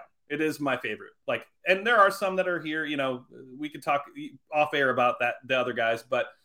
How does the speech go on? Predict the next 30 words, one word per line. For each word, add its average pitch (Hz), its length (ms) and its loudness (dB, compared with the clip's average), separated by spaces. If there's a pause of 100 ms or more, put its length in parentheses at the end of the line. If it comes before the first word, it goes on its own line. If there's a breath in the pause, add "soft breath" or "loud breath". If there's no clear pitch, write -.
(380)
you 277 220 0
and 359 120 -2
Sean 196 580 4
have 185 200 6
this 175 140 0
crazy 196 460 0
dynamic 190 580 4
that 143 120 0
I 143 100 4
just 147 160 -10
think 196 160 -2
is 170 120 -4
so 175 160 4
great. 180 340 0
So, 143 280 0
uh, - 120 -6 (180)
not 208 320 4
to 185 120 2
skip 190 320 -4
your 147 160 0
intro, 147 400 0
but 135 100 2
I 160 60 4
don't 208 140 -2
know 175 120 2
if - 100 -4
it's 131 140 -16
necessarily 139 500 -6
needed 113 280 -8
anyways. - 520 -14